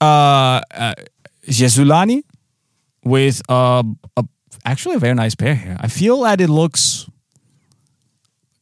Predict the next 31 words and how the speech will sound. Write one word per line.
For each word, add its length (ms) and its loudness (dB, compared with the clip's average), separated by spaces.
quite 360 -2
similar 360 0
to 280 -4
one 240 0
of 60 -2
the 80 -2
stock 340 -4
options 400 -6
you 60 -4
can 160 -4
get 200 -2
there, 220 0
but, 300 -2
you 80 0
know, 200 2
taking 340 -2
that 180 0
and 100 -2
just 200 -4
tweaking 360 0
it 140 -4
to 80 -4
your 120 -2
liking, 340 -4
it's, 220 -8
it's, 280 -8
it's 140 -6
also 240 0
a 40 -4
good 160 -6
thing. 220 -6